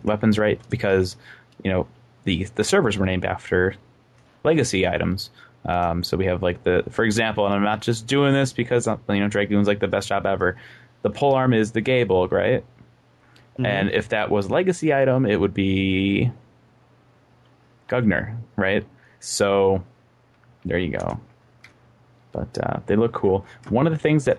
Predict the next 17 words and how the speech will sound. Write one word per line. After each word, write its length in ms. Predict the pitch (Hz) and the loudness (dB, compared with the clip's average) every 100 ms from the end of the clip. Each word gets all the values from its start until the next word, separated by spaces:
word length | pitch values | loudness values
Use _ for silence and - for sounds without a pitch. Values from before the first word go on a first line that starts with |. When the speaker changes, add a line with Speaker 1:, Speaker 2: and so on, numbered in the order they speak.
| - | -2
Speaker 1:
I 220 | 104 110 | -4 0
have 300 | 113 107 95 | 0 0 -2
heard 520 | - 117 117 101 92 - - _ _ - - | -4 0 2 4 2 -2 -18 _ _ -8 -6
about, 760 | - - 92 98 98 104 - - - | -4 -2 0 0 0 -4 -10 -12 -4
uh, 460 | 62 57 60 62 123 - _ _ - _ _ _ _ _ _ _ _ - - | -2 0 0 -2 -4 -10 _ _ -20 _ _ _ _ _ _ _ _ -12 -6
the 80 | |
quests 500 | 87 - 117 113 - | -6 -4 -2 -4 -6
for 160 | - 92 | -2 0
this 240 | 80 90 | 0 -2
is 160 | - 92 | -4 -2
that 240 | 92 90 - | -2 -2 -2
there's 340 | 98 98 90 - _ _ _ - | -2 -2 -6 -14 _ _ _ -8
kind 160 | 110 | -4
of, 80 | 104 | -2
like, 120 | 104 | -2
a 60 | - | 0
lesser 720 | 98 98 101 - 101 95 110 | 2 2 0 -2 0 0 -2